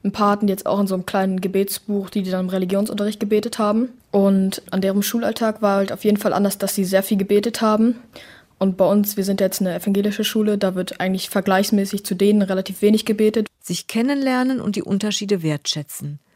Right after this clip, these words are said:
Speaker 2: Erst recht nach dem Anschlag auf die Synagoge in Halle ist das ein guter Weg hin zu einem Nie wieder. Offen bleiben für andere, sich interessieren füreinander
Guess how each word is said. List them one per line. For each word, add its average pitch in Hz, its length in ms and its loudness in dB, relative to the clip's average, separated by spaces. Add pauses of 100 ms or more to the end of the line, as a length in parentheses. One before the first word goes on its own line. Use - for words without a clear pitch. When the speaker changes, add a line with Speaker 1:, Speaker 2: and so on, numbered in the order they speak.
(260)
Speaker 2:
Erst - 240 -2
recht 208 240 -2
nach 220 100 0
dem 214 180 -2
Anschlag 190 420 -2
auf - 120 -2
die 196 100 0
Synagoge 180 520 0
in 190 180 0
Halle 202 240 2 (380)
ist - 180 -4
das 185 160 0
ein 180 160 -2
guter 208 400 -2
Weg 196 240 -2
hin 202 240 0
zu 202 180 -4
einem 180 380 0
Nie 180 220 2
wieder. 156 400 -6 (380)
Offen 180 360 -2
bleiben 156 300 -6
für - 180 -10
andere, 180 440 -4 (380)
sich 202 160 -6
interessieren 226 600 -2
füreinander 156 640 -4